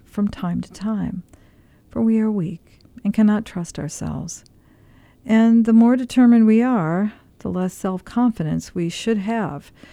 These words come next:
for confidence must come from God. But when we find ourselves in this state,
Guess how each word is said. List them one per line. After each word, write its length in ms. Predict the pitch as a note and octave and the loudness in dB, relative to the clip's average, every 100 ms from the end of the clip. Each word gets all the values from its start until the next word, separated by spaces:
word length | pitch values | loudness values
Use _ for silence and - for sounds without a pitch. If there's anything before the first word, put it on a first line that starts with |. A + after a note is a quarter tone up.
| - _ | -20 _
for 100 | - | -8
confidence 640 | - C#4+ D4+ A#3 E3+ - - | 0 0 0 0 -2 -4 0
must 360 | A3+ B3 - | 2 2 -2
come 240 | - E3 D#3+ | -6 -4 -4
from 240 | - E3+ | -4 -6
God. 420 | F3+ F3 D3 - - _ _ _ _ _ _ _ _ _ _ _ _ - | -4 -6 -8 -12 -20 _ _ _ _ _ _ _ _ _ _ _ _ -14
But 120 | - | -6
when 200 | A3 A3+ | 0 2
we 80 | A3 | 2
find 360 | - B3+ C4+ | 0 0 2
ourselves 460 | E3+ D#3+ E3 D#3+ - | 0 -4 -6 -6 -6
in 120 | E3 | -6
this 140 | F3 | -6
state, 420 | - - - - | -10 -12 -10 -10